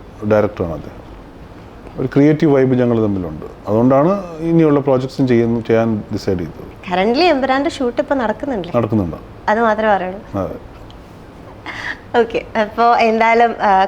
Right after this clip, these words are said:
Speaker 2: കനകരാജ്യത്തിലേക്ക് വരുമ്പോഴേക്കും എന്തായാലും ഒരു ഡിഫറെന്റ് ആയിട്ടുള്ള ഒരു അപ്രോച്ച് ആയിരിക്കും എന്ന് നമുക്ക് മനസ്സിലാവും.
Speaker 1: ഉം.
Speaker 2: അപ്പോ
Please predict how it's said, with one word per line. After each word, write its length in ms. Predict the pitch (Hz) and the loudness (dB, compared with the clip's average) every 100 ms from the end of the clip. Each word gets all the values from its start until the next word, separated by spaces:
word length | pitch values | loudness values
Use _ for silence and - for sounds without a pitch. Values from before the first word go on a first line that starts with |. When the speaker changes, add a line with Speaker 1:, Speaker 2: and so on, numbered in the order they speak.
| 220 | 2
Speaker 2:
കനകരാജ്യത്തിലേക്ക് 760 | 202 208 214 220 233 233 233 | 4 4 4 0 -2 0 2
വരുമ്പോഴേക്കും 640 | 233 208 202 202 202 214 233 - - - - | 4 2 2 0 0 -2 -4 -12 -18 -10 -2
എന്തായാലും 360 | 226 277 294 302 | 2 2 4 4
ഒരു 80 | |
ഡിഫറെന്റ് 440 | 294 269 269 247 247 | 2 0 0 2 2
ആയിട്ടുള്ള 260 | 240 247 | 0 2
ഒരു 120 | 240 240 | 2 2
അപ്രോച്ച് 380 | 233 208 233 | 0 -2 2
ആയിരിക്കും 320 | 233 202 202 202 | 2 2 0 -2
എന്ന് 180 | 214 | 0
നമുക്ക് 200 | 208 208 | 0 0
മനസ്സിലാവും. 520 | 208 202 - 190 185 262 107 | -2 -2 0 0 0 -4 -8
Speaker 1:
ഉം. 160 | 101 - - - 208 | -8 -8 -18 -6 -6
Speaker 2:
അപ്പോ 440 | - 220 214 226 | -2 2 4 2